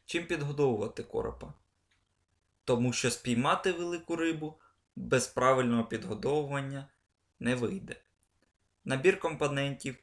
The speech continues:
і їхню кількість підбирають з урахування погодних умов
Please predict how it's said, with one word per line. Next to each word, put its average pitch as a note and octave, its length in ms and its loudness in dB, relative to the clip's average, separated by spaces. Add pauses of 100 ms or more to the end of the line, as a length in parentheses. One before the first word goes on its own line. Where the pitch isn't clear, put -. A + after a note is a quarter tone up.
(180)
і A#2+ 120 -2
їхню C#3+ 300 -4
кількість D3 520 -6
підбирають B2+ 560 2
з D3 40 -2
урахування C#3+ 600 0
погодних A#2 640 -2
умов C#3+ 380 0